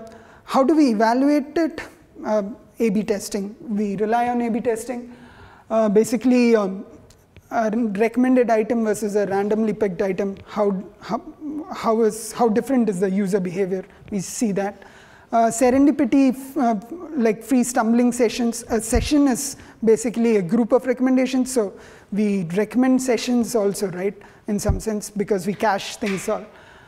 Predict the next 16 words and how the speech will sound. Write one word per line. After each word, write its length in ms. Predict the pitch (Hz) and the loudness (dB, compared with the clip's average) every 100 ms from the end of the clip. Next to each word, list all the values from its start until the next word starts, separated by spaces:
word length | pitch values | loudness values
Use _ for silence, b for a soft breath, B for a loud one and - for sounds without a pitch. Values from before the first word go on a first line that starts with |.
| B B B | B B B
So 420 | - 277 247 254 - - - - - | 0 4 4 2 -12 -18 -20 -20 -6
we 220 | 349 226 247 | 2 4 4
look 220 | 240 254 | 4 2
at, 240 | 269 - | 0 2
uh, 60 | 233 | 0
serendipity-free 920 | 202 220 233 254 254 240 254 - 247 | 2 0 2 2 2 0 0 0 -2
stumbling 400 | - 240 226 226 | 0 0 0 0
session 380 | 247 208 226 196 | 0 -2 0 -2
and 140 | 190 | -2
sessions 380 | 202 196 233 196 | -2 -2 -2 0
with 320 | 202 - - 196 | -2 -4 -8 -4
just, 400 | 208 - - - | -2 -4 -10 -4
uh, 180 | 214 | -4
serendipitous, 840 | 185 214 202 196 196 196 190 175 - | -4 -4 -4 -2 -2 -2 -4 -6 -6
I 80 | 349 | -2
mean, 260 | 214 170 | -2 -2